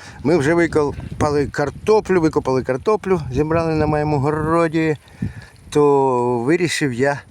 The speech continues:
ну, треба щось посіяти, якісь сидирати. Ну так ось, приїхав я ось мотоблоком. Приїхав мотоблоком. Так,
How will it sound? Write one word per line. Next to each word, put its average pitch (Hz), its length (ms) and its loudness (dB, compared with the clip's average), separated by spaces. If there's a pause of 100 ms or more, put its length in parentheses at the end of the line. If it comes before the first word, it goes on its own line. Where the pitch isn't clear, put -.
(480)
ну, 240 100 2
треба 180 300 0
щось - 200 -4
посіяти, 113 680 -4 (380)
якісь - 300 -10
сидирати. 120 760 -6 (880)
Ну 233 120 2
так 226 240 -2
ось, - 420 -2
приїхав 151 440 -2
я 113 100 2
ось - 120 -8
мотоблоком. 196 640 -4 (1900)
Приїхав 127 380 -2
мотоблоком. 180 680 0 (3500)
Так, 139 640 -4